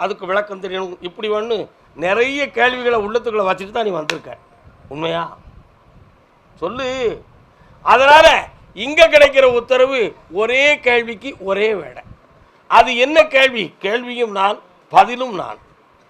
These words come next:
கேள்வியும் நான் தான், பதிலும் நான் தான். உன்னை கெட்டினவன்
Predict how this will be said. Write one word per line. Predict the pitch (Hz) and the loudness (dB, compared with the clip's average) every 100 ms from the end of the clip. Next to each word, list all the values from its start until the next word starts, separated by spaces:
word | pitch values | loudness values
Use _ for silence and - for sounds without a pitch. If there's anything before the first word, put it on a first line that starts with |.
| _ _ _ - - | _ _ _ -20 -8
கேள்வியும் | 170 202 233 226 | -2 -2 0 0
நான் | 233 233 | 0 -2
தான், | 349 - _ - - _ - - - | -6 -8 _ -20 -20 _ -20 -12 4
பதிலும் | 220 254 285 277 | 4 4 -4 -2
நான் | 185 147 | -4 -4
தான். | 143 - - - - _ _ _ _ _ - | -12 -20 -20 -20 -20 _ _ _ _ _ 0
உன்னை | 262 294 277 269 | 2 4 0 2
கெட்டினவன் | 285 285 349 339 285 226 | 0 2 6 8 8 2